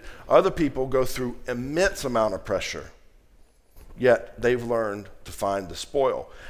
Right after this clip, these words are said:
and they continue to increase in life. They continue to accomplish and do greater and greater and greater because they've learned how to handle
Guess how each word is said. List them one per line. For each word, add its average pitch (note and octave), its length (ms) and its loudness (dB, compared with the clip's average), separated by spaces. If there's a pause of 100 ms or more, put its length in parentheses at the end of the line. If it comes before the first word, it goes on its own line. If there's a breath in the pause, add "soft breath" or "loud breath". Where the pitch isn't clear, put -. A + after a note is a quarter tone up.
(140)
and G#2+ 160 -4
they A2 60 0
continue A2 460 -6
to G2 140 -4
increase A2 460 -8
in D#2 120 -12
life. A1 360 -14 (960)
They G#2 280 -2 (180)
continue A2 540 -6 (500 soft breath)
to G#2+ 340 -4
accomplish A2 720 0
and F#2+ 140 -8
do G2 100 -4
greater G#2 520 -2 (260 loud breath)
and G#2+ 100 -10
greater G#2+ 480 0 (220 loud breath)
and F#2+ 120 -10
greater A#2 280 4
because F#2 240 -6
they've G2 180 -2
learned A#2+ 260 0
how A2+ 140 0
to F#2+ 100 -2
handle A2 520 0